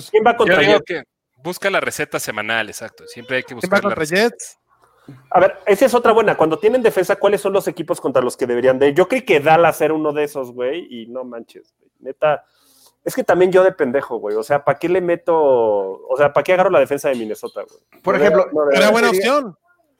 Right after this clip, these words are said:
Speaker 4: Sí,
Speaker 3: El
Speaker 4: claro.
Speaker 3: proceso estaba bien, el proceso
Speaker 1: Eh,
Speaker 3: estaba bien, Rodrigo.
Speaker 1: tienes que entenderlo, tienes que entenderlo como aficionado de los vikingos, güey.
Speaker 4: Ah, no, bueno.
Speaker 1: Cuando algo
Speaker 3: No te
Speaker 1: puede salir mal,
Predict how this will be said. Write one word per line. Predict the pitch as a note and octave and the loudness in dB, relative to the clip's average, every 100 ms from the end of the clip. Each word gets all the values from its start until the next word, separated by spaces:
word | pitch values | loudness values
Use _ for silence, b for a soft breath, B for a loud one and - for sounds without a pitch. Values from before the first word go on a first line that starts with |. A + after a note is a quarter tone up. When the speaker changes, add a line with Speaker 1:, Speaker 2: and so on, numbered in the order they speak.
| _ _ _ _ | _ _ _ _
Speaker 4:
Sí, | - G3+ | -14 -14
Speaker 3:
El | B3+ | -8
Speaker 4:
claro. | D3+ E3+ | -4 -2
Speaker 3:
proceso | - F3+ F#3+ A#3 | 0 4 2 2
estaba | G3+ A3+ A#3 | 0 2 2
bien, | A3+ A#3 B3 G3+ | 2 2 0 -4
el | |
proceso | D3+ D#3 F#3 | -12 -12 0
Speaker 1:
Eh, | E3+ | 2
Speaker 3:
estaba | G#3 G3+ | 4 2
bien, | F#3+ G3+ | 0 -2
Rodrigo. | F3+ E3 C#3+ C3 _ | -4 -6 -8 -14 _
Speaker 1:
tienes | F3 G3+ A3 | 2 2 2
que | |
entenderlo, | F#3 D#3+ D3+ D#3+ D#3+ F3 | 0 2 4 4 4 0
tienes | E3 F3+ | 0 -4
que | - | -4
entenderlo | D#3 C3+ C#3 D3 | -4 0 0 0
como | C#3+ B2 | -2 -2
aficionado | - - A#2+ B2+ | -4 -6 0 2
de | C3+ | 2
los | A#2+ | 0
vikingos, | G#2+ G2+ B2 A2 G2 | -6 -10 -10 -10 -12
güey. | - - _ _ | -20 -20 _ _
Speaker 4:
Ah, | E3 D3+ | -4 -2
no, | A2 G2 | -4 -6
bueno. | F#2 F#2+ | -4 0
Speaker 1:
Cuando | D3+ E3+ | 2 4
algo | G3 | 4
Speaker 3:
No | G#3+ | 2
te | - | -2
Speaker 1:
puede | D3+ | -6
salir | F3 D3+ E3 | -4 -2 -2
mal, | D#3 D3 E3+ A3 | -2 -2 -4 -8